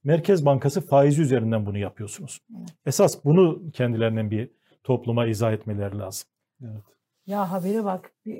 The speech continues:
Speaker 2: dehşet içerisinde açtım. "Almanya'da enflasyon yetmiş yılın zirvesinde." demiş.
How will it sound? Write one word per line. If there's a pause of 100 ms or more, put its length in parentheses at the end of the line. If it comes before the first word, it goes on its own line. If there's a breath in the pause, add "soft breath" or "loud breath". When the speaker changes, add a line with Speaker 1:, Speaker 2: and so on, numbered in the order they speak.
(340)
Speaker 2:
dehşet
içerisinde
açtım. (520)
"Almanya'da
enflasyon
yetmiş
yılın
zirvesinde."
demiş.